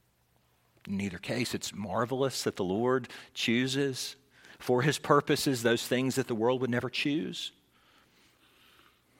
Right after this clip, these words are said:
Was this really meant to be fulfilled with King David? Is that enough? I mean, you know his record. He's a, he's an adulterer and a murderer, and his hands are so defiled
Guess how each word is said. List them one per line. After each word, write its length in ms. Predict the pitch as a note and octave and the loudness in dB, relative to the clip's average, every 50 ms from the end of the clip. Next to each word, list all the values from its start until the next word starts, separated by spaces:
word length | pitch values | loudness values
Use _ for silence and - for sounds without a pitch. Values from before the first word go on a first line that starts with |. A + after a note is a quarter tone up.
| _ - - - - - _ _ _ _ _ _ _ _ _ _ _ _ _ _ _ _ _ _ - - _ _ | _ -20 -20 -20 -20 -20 _ _ _ _ _ _ _ _ _ _ _ _ _ _ _ _ _ _ -20 -20 _ _
Was 140 | - A2 - | -10 -8 -6
this 180 | C#4+ D#4 - - | -6 -6 -4 -4
really 140 | F4 C4 - | -2 -2 -2
meant 180 | B2 C3 C3 | -2 -2 -2
to 60 | - | -4
be 100 | A2 A#2+ | -4 -4
fulfilled 460 | A2+ - G2 E2 - G#2+ F#2+ G2 G2 - | -2 -2 -4 -2 0 0 0 0 0 -4
with 120 | F2 - | -8 -10
King 200 | - - F2 D#2+ | -8 -8 -8 -6
David? 340 | D2 E2+ E2+ E2+ F#2+ F#2+ - - _ _ _ _ _ _ _ _ _ _ _ _ _ _ _ _ _ _ _ _ _ _ _ _ _ - | -6 -8 -8 -8 -10 -14 -16 -18 _ _ _ _ _ _ _ _ _ _ _ _ _ _ _ _ _ _ _ _ _ _ _ _ _ -2
Is 80 | C3 C#3+ | 2 4
that 140 | F#3+ B3 | 4 4
enough? 560 | C4+ A3+ A#2+ F2+ - - - - - - - - - _ _ _ _ _ _ _ _ _ _ _ - | 4 4 2 0 0 -2 -2 -4 -4 -8 -12 -18 -20 _ _ _ _ _ _ _ _ _ _ _ -6
I 60 | - | -2
mean, 100 | D3 D#3 | 0 2
you 100 | F#3+ F4 G#4 | 4 6 6
know 140 | F#4+ F4 D#4+ | 6 6 6
his 160 | F3 - - | 6 4 6
record. 380 | A2+ A#2 A#2 - - A#4+ - | 6 6 6 6 6 4 4
He's 220 | G#3 G3 E3+ C3+ D3+ | 6 4 4 4 4
a, 40 | - - - - | 2 2 2 2
he's 180 | G3+ G3+ D#3+ | 4 6 6
an 100 | F3+ F3+ | 6 6
adulterer 680 | D#3 C#3+ A#2 D3 C#3+ F3+ G#3 - - A#3 G#3+ G#3+ G#3 - - - - | 6 8 10 10 10 10 10 8 6 6 8 8 8 6 2 0 4
and 100 | D#3 D#3 | 6 6
a 40 | C#3 | 8
murderer, 600 | C3+ C3+ C#3+ E3 G3+ G#3 G#3 G#3 G#3 G#3+ G#3+ G#3 - - - - | 8 10 10 10 10 10 8 8 8 6 4 2 -2 -12 -4 0
and 100 | - E3+ F#3 | 4 6 6
his 120 | F3 - | 6 8
hands 340 | - A3+ A3+ B3 B3+ A3+ F3 | 6 6 8 8 8 8 8
are 80 | E3+ C#3+ | 8 8
so 180 | - G#3 F#3+ | 10 10 10
defiled 680 | D#3 C3+ C#3 - - F3 F3 F#3+ G3+ G3+ G3 G3 F3 | 10 8 6 8 10 10 12 12 12 12 10 10 8